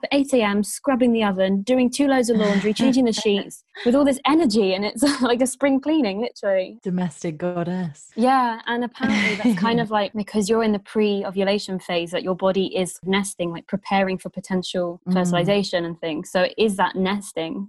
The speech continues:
Speaker 1: And that makes a lot of sense to me.
Speaker 2: Yeah.
Speaker 1: In this season as well, I'm rarely physically ill. Like, I'm at a really, I'm really strong. This is, I've actually just been ill and I'm now, I've come into spring.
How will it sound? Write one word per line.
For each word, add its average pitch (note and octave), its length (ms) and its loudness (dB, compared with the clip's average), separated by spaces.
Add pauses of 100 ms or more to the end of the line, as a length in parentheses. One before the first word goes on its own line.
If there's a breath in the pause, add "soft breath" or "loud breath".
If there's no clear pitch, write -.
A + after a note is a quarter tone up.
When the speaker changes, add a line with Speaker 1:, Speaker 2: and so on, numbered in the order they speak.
Speaker 1:
And F#3+ 160 0
that G3+ 160 -2
makes F3+ 180 -4
a F#3 60 -4
lot F3+ 80 -2
of - 80 -14
sense F#3 300 -6
to F3+ 40 -10
me. E3+ 300 -8
Speaker 2:
Yeah. E3+ 360 -6 (100)
Speaker 1:
In A3+ 120 2
this B3 160 2
season A3+ 280 2
as G3+ 100 0
well, G3 160 2
I'm F#3 160 2
rarely G3 380 2
physically F3 520 -4
ill. D#3+ 360 -2 (180)
Like, F3+ 200 -6
I'm F#3+ 160 2
at F3+ 120 0
a F3+ 60 -4
really, F3+ 540 0 (100)
I'm F#3 200 0
really F#3 180 0
strong. F3+ 640 -4
This F3+ 180 -4
is, F3+ 260 -2
I've F#3 120 -2
actually F#3+ 240 -2
just F#3 280 -4
been F3 200 -2
ill F3 320 -4
and E3+ 120 -4
I'm E3+ 160 -4
now, E3+ 200 -2
I've F3 100 -4
come F3 160 -6
into E3 220 -6
spring. F3 420 -6